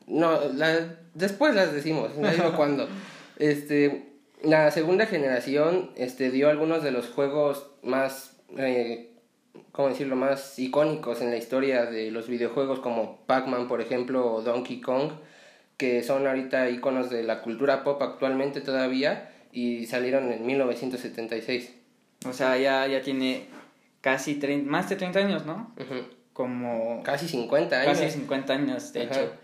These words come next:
Speaker 2: Este, yo, yo recuerdo que la primera vez que agarré...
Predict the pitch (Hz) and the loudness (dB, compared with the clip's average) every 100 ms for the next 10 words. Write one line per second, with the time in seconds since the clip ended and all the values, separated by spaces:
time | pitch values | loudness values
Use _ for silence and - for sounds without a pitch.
0 | - _ _ _ - 127 123 - 120 139 | -20 _ _ _ -8 -8 -8 -8 -6 2
1 | 180 202 190 240 294 208 185 226 339 - | 4 4 4 4 2 2 2 0 -2 -14
2 | - - 143 127 120 113 113 - - _ | -18 -2 0 2 2 0 -2 -8 -20 _
3 | _ - 123 131 131 139 139 143 - 143 | _ -4 -4 -2 2 2 2 0 0 0
4 | 127 110 - - _ _ - 120 120 127 | 0 -4 -10 -20 _ _ -4 -2 0 0
5 | 131 131 127 - | 0 0 -2 -8